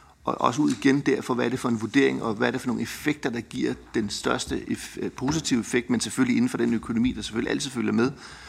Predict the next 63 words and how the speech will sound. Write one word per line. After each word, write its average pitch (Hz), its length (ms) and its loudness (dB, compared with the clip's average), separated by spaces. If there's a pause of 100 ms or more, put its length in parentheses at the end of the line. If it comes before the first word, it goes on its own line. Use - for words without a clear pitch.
(280)
Øh, 113 200 4
der 120 100 4
vil 120 160 6
jeg 135 80 8
i 143 40 4
hvert 123 140 4
fald 117 120 -2
være 104 80 4
opmærksom 110 380 0
på, 113 160 2
hvad 113 160 2
er 107 40 2
det 113 100 -6
så 123 100 -4
for 113 80 -10
nogle 110 160 2
muligheder, 113 340 -2
vi 95 120 -6
har. - 460 0 (400)
Bare 120 160 8
for 120 120 -2
at - 80 -2
sige, 131 360 2
at 117 80 0
vi 113 40 4
er 107 60 4
i 104 40 -6
gang 123 220 4
med 127 100 2
at 110 80 0
revurdere 117 540 2 (120)
på 110 160 2
den, 107 320 2
øh, 107 200 2
åleforhandlingsplan, 113 1120 0 (380)
som, 110 520 2
øh, 98 240 2
jeg 127 120 4
synes 120 300 2
er 117 100 0
vigtig, 117 420 -2
og 107 100 -4
som 101 220 -2
jeg 101 140 -2
meget 120 240 4
gerne 113 200 0
også, - 280 -4
øh, 107 400 -6
vender 107 180 2
tilbage 113 400 2
med, 113 340 2
øh, 104 220 -4
her 135 180 0
i 131 60 0
udvalget, 120 320 0
og 101 60 0
også 113 200 -4
i 104 120 0
andre 123 240 2
udvalg, 123 320 0
der 113 60 -2
er 107 80 -2
relevante, 113 380 0